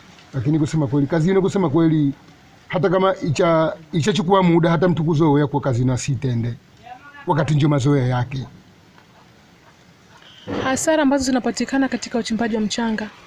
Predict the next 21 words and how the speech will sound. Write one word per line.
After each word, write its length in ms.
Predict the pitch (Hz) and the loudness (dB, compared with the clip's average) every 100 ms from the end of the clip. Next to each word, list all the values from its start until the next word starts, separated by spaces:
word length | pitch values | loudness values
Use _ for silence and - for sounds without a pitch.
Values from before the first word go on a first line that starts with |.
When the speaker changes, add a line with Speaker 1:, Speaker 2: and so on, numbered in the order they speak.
| - - - - - - - - - - - - - - - - - 151 | -20 -20 -20 -20 -20 -20 -20 -20 -20 -20 -20 -20 -20 -20 -20 -20 -14 -8
Speaker 1:
Hasara 320 | 139 170 190 | -4 0 2
zinazokutika 880 | 185 170 156 156 - 180 151 117 123 - - _ - - - - - - - - - - | 2 0 0 -2 -2 -4 -4 -4 -8 -16 -20 _ -20 -20 -20 -20 -20 -20 -20 -20 -20 -8
ndio 120 | 135 | -6
kama 240 | 135 156 151 | -2 0 0
hiyo, 420 | 123 120 117 117 | 0 0 0 -2
kusema 600 | 113 - 123 123 120 113 - - - - - - - - - - - 147 | -4 -4 -4 -2 -4 -6 -10 -20 -20 -20 -20 -20 -20 -20 -20 -20 -12 -4
mwanajamii 680 | 139 131 143 156 170 170 165 160 | -2 0 2 2 2 2 2 0
au 100 | 156 | 0
mwanakijiji 840 | 151 147 135 165 151 160 160 165 - - | 0 0 0 0 0 2 2 0 -2 -2
au 140 | 156 | 0
mwanakijiji 540 | 160 156 131 156 165 156 | 2 0 0 0 0 0
sehemu 300 | 165 165 156 | 0 0 2
mbalimbali 460 | 165 160 160 156 | 2 2 2 2
yule 140 | 156 160 | 2 2
makuja 320 | 131 160 156 | 0 0 0
atembea 260 | 160 165 | 2 2
kuna 200 | 165 160 | 2 0
kwa 160 | 143 160 | 2 2
ila 220 | 160 151 | 2 0
ufukwe 400 | 156 - 135 180 | -4 -8 -2 0
ula, 320 | 185 156 123 | 2 2 0